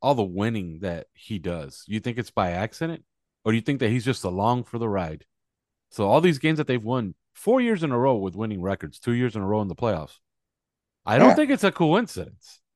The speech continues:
Speaker 1: that
Speaker 2: No, of
Speaker 1: he's the
Speaker 2: course it's not a
Speaker 1: quarterback.
Speaker 2: coin-, of course it's not a coincidence.
Speaker 1: But if you hear some of these people talk about it, he's just along for the ride. He's just, he just happens to be the guy that's under center. <laughs>
Speaker 2: Yeah,
Speaker 1: You know?
Speaker 2: I, I suppose. I mean,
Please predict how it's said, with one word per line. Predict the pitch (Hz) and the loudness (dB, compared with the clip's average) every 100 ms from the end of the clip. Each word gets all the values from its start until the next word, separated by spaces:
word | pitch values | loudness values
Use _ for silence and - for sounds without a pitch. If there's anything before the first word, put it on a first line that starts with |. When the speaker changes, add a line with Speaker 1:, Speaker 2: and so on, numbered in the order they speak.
| _ | _
Speaker 1:
that | 123 156 | 6 8
Speaker 2:
No, | 196 | 8
of | |
Speaker 1:
he's | 170 | 8
the | 185 | 8
Speaker 2:
course | 156 | 8
it's | |
not | 196 | 6
a | |
Speaker 1:
quarterback. | 196 98 95 | 6 6 4
Speaker 2:
coin-, | - - | -2 -16
of | - _ _ _ _ _ _ _ | -20 _ _ _ _ _ _ _
course | - 403 277 | 4 4 4
it's | 156 | 4
not | 139 117 | 6 6
a | - | 4
coincidence. | 101 90 78 - 127 | -4 -6 -8 -8 2
Speaker 1:
But | 160 | 4
if | 160 139 | 6 4
you | 135 | 6
hear | 180 | 4
some | 156 160 147 | 4 2 0
of | |
these | 131 | -2
people | - 196 247 | -4 -4 0
talk | 151 123 | 2 2
about | 123 127 | 0 0
it, | |
he's | 110 208 | -2 -2
just | 320 - | -4 -4
along | 127 123 139 | -2 -2 -4
for | 117 | -6
the | 101 | -4
ride. | 117 190 - | -2 -4 -2
He's | 214 - | -4 -2
just, | 233 - _ | -4 -6 _
he | 185 | -4
just | 208 208 | -2 -2
happens | 190 214 220 185 | 2 2 0 -8
to | 175 | -6
be | 175 | -4
the | 156 | -2
guy | 143 151 | 2 2
that's | 135 | 2
under | 135 113 | -2 -6
center. | - 87 76 _ _ | -10 -12 -14 _ _
<laughs> | - - _ _ _ _ _ _ 107 | -8 -8 _ _ _ _ _ _ 0
Speaker 2:
Yeah, | 131 143 139 | 6 8 6
Speaker 1:
You | |
know? | 131 131 135 | 4 4 4
Speaker 2:
I, | - | 4
I | 139 | 0
suppose. | - 139 131 123 - - | 4 6 6 4 -10 -4
I | |
mean, | 117 | -2